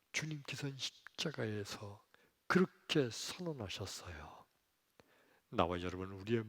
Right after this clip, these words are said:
모든 구원, 모든 축복, 모든 고난, 예수님께서 대신 다 지시고 대신 다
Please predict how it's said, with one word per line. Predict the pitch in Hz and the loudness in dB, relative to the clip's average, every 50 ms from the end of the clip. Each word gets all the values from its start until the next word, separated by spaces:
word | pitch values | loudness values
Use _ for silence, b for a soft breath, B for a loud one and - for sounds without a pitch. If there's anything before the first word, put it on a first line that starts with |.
| 107 104 | -6 -4
모든 | 123 143 156 165 170 170 170 165 165 185 165 165 170 165 156 156 151 151 147 _ _ _ _ _ _ _ _ _ _ _ _ _ _ _ _ _ _ _ _ _ _ _ | -2 -2 -2 -2 -4 -4 -6 -6 -6 -6 -4 -4 -6 -6 -8 -12 -14 -16 -18 _ _ _ _ _ _ _ _ _ _ _ _ _ _ _ _ _ _ _ _ _ _ _
구원, | - - - 120 107 87 80 80 82 - _ _ _ _ _ _ _ _ _ _ _ _ _ _ _ _ _ _ _ _ _ _ | -12 -8 -2 -2 -2 -2 -2 -8 -16 -20 _ _ _ _ _ _ _ _ _ _ _ _ _ _ _ _ _ _ _ _ _ _
모든 | - 127 123 151 175 180 185 185 190 190 180 156 185 180 165 156 139 123 - _ _ _ _ - | -4 4 6 8 8 8 8 8 8 6 6 4 2 0 -2 -4 -12 -16 -20 _ _ _ _ -6
축복, | - - - - - _ - - 92 - _ _ _ _ _ _ _ _ _ _ _ _ _ b b b b b b b - | -4 -4 -6 -6 -14 _ -12 -12 -12 -12 _ _ _ _ _ _ _ _ _ _ _ _ _ b b b b b b b 10
모든 | 135 147 180 208 208 226 220 202 185 - | 12 12 12 12 12 12 12 10 2 -2
고난, | - - 196 196 175 135 107 - - - - - B B B B B B B | 4 8 10 10 10 10 8 2 -14 -18 -20 -12 B B B B B B B
예수님께서 | 180 240 254 196 247 247 254 233 - 247 269 - - - | 12 12 12 12 12 12 12 12 12 12 12 12 12 12
대신 | 233 254 269 262 - 285 269 269 240 - - - | 12 12 12 12 12 12 12 12 6 6 12 12
다 | - 233 277 302 330 330 320 302 277 226 180 139 131 127 - - | 12 12 12 12 12 12 12 12 12 12 12 12 12 8 6 8
지시고 | - 220 196 - 196 180 165 143 113 95 - - - - _ _ _ _ - _ _ _ _ _ _ _ _ - | 12 12 12 12 12 8 6 4 4 4 -4 -16 -20 -20 _ _ _ _ -20 _ _ _ _ _ _ _ _ 8
대신 | 117 117 120 110 - - 120 104 104 104 - | 10 10 10 8 4 -2 -6 -8 -8 4 12
다 | - 151 160 139 131 | 12 12 12 12 12